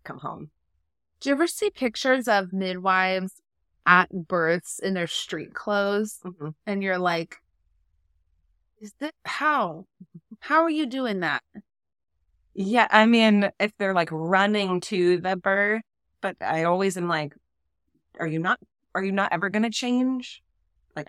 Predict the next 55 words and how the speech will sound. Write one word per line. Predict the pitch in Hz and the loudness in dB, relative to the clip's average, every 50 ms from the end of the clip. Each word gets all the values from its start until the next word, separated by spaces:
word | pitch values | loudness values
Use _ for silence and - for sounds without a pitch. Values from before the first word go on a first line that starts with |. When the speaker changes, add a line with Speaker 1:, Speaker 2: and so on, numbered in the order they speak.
| - - | -14 -10
Speaker 1:
I | |
don't | 185 220 | -8 -8
know, | 185 139 | -6 -6
maybe | 120 160 165 160 175 170 | -4 -4 -4 -2 -2 -4
it's | - - | -4 -6
just, | - 175 - | -10 -12 -12
like, | - 123 | -14 -16
a | - | -14
quick | - - 247 - - - - - | -8 -6 -6 -6 -6 -8 -8 -2
photo, | 233 233 233 233 233 226 | 0 0 2 2 0 0
but | - - | -2 -4
then | - 185 180 | -4 -2 0
I'm | 185 180 | 0 0
like, | 170 160 160 - | -2 -4 -4 -6
"No, | - 185 190 196 190 185 180 | -6 -2 0 0 0 -2 -2
this | 180 196 - 226 | -6 -8 -10 -12
is | 214 | -14
postpartum. | - 220 208 - - 196 196 190 170 156 160 170 175 175 _ _ _ _ _ _ _ _ | -10 -10 -10 -10 -8 -8 -6 -4 -2 -2 -2 -2 -4 -6 _ _ _ _ _ _ _ _
That's | - - - | -20 -16 -14
just | 180 185 - | -14 -12 -10
what | 214 208 | -10 -10
you're | 202 196 | -10 -10
doing." | 165 151 143 156 175 196 _ _ _ _ _ _ _ _ _ _ _ - | -10 -10 -8 -10 -10 -12 _ _ _ _ _ _ _ _ _ _ _ -6
To | - | -6
each | 359 - - - | -6 -6 -6 0
their | - 254 240 220 | 2 4 4 6
own, | 208 208 208 | 6 6 6
I | 214 | 6
suppose. | 220 - 233 - - 233 233 269 330 359 - - | 4 4 -2 -4 -4 -4 -2 -2 -4 -4 -6 -6
Speaker 2:
Yeah, | - 294 370 403 415 | -2 0 2 2 2
if | 330 - 240 | 0 0 0
you | 254 | 0
don't | 294 320 269 226 | 0 0 0 0
mind | 196 175 156 160 175 175 196 220 247 | 0 0 0 0 0 -4 -4 -4 -6
stuff | - - - 202 202 - | -8 -6 -6 -6 -4 -2
happening | - 170 170 - - 190 190 196 190 | -2 -2 -2 -2 -4 -6 -6 -6 -8
to | - - 180 | -8 -8 -8
your | 175 170 | -8 -8
street | - - - 170 165 - | -10 -10 -10 -10 -10 -10
clothes, | - - 196 190 208 233 269 311 339 - - - _ _ _ _ _ _ _ _ _ - | -8 -4 -2 0 0 0 0 -2 -4 -6 -10 -20 _ _ _ _ _ _ _ _ _ -8
then | 302 320 | -6 -6
it | 294 220 | -4 -4
might | 214 214 190 | -4 -6 -6
be | 196 190 | -8 -12
fine. | - _ - 160 160 160 175 220 254 311 349 _ _ _ _ _ _ _ _ _ - | -12 _ -6 -6 -6 -4 -6 -4 -4 -6 -6 _ _ _ _ _ _ _ _ _ -6
Speaker 1:
I | 135 180 | -4 -2
don't | 208 226 220 | -2 0 2
want | 202 170 - | 0 0 0
my | 151 160 160 | -2 -6 -6
jeans | 151 143 156 160 160 156 160 160 - - - | -6 -6 -4 -4 -2 -4 -4 -6 -8 -10 -8
to | - 147 143 - - | -8 -8 -8 -8 -8
go | - 151 147 | -6 -6 -6
through | 147 - 156 147 | -6 -8 -12 -12
things | 143 - 151 135 139 139 139 151 156 _ - | -12 -12 -14 -14 -12 -12 -14 -14 -14 _ -12
that | 135 117 - - | -12 -12 -12 -14